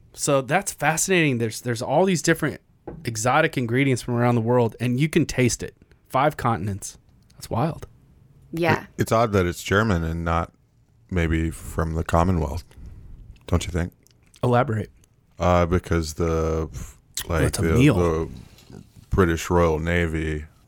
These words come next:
Speaker 3: really took over the entire, like, gin game just on trade.
Speaker 1: Oh, yeah. I've never tasted a gin like that, I don't think.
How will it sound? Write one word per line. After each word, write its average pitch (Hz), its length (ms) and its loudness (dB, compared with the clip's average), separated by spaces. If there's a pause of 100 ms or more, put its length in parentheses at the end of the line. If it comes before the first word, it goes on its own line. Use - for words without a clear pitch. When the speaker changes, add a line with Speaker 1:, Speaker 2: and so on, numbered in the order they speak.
Speaker 3:
really 98 280 6
took - 240 0
over 82 320 2
the 78 160 0
entire, 78 640 -2
like, 76 300 -6 (440)
gin 85 300 2
game 78 320 -2
just - 260 -8
on 76 180 -2
trade. 80 420 2 (100)
Speaker 1:
Oh, 123 100 -4
yeah. 117 220 -4 (480)
I've 135 120 2
never 147 220 2
tasted 131 300 0
a - 20 0
gin 117 220 -2
like 110 160 -4
that, 113 200 -4
I 98 40 -8
don't 92 180 -12
think. 107 220 -16